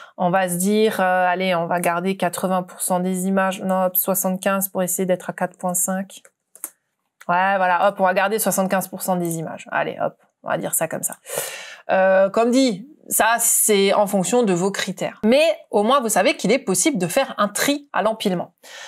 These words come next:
D'accord ? Donc, on va dire qu'on va garder soixante-quinze pour cent des images, OK ? Vous cochez ici normalisation en sortie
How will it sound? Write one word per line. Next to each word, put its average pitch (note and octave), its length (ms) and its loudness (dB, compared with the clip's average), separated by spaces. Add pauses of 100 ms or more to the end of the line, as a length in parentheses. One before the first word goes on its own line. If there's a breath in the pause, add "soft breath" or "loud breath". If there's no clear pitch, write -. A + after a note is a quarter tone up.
(160 loud breath)
D'accord ? D#4 440 4
Donc, E4+ 200 2
on E4 40 4
va C#4+ 100 4
dire D4+ 140 2
qu'on D4 80 4
va B3 80 4
garder B3 320 2
soixante-quinze C4+ 520 2
pour G#3+ 140 -6
cent C4 200 2
des G#3 380 4
images, - 380 0
OK ? F#3+ 300 -2 (320)
Vous A#3 240 2
cochez E4 280 2
ici C#4+ 280 2
normalisation G3 800 0
en D4+ 140 4
sortie D4 840 0